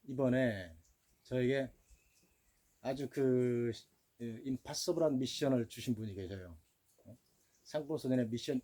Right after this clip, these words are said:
임파서블이, 어, 생겼는데,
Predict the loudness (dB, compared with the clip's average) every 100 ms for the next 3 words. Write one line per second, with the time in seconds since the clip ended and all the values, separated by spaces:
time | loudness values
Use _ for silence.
0 | -4 -6 -4 -2 -2 2 2 2 -2 -6
1 | _ _ _ _ _ _ _ -14 -12 -10
2 | -12 -16 -18 -18 -16 -6 2 4 4 2
3 | 0 -2